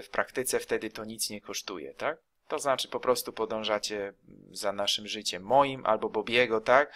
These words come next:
Po prostu, e, podążacie za jakimś wyznaczonym już torem, wtedy nic nas to nie kosztuje energii, po prostu rozmawiamy z wami, tak?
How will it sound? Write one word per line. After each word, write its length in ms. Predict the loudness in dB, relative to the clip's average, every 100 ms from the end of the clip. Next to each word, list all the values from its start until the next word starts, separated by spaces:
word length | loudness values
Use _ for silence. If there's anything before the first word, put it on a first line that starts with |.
| -14 -14 -12
Po 100 | 0
prostu, 560 | 2 2 -2 0 2
e, 180 | 2 2
podążacie 600 | -2 -4 -2 0 -2 -4
za 160 | -2 -2
jakimś 500 | -4 -10 -6 -6 -6
wyznaczonym 680 | -6 -4 -2 -2 -2 -4
już 160 | -6 0
torem, 360 | 4 4 2 -4
wtedy 320 | -6 -4 -6
nic 240 | -6 -4
nas 220 | -2 -2
to 100 | -4
nie 140 | -10 -8
kosztuje 380 | -6 -6 -4 -2
energii, 300 | -2 -4 -8
po 120 | -8
prostu 320 | -6 -6 -6
rozmawiamy 580 | -8 -6 -6 -6 -8 -10
z 80 | -10
wami, 280 | -12 -12
tak? 240 | -6 -6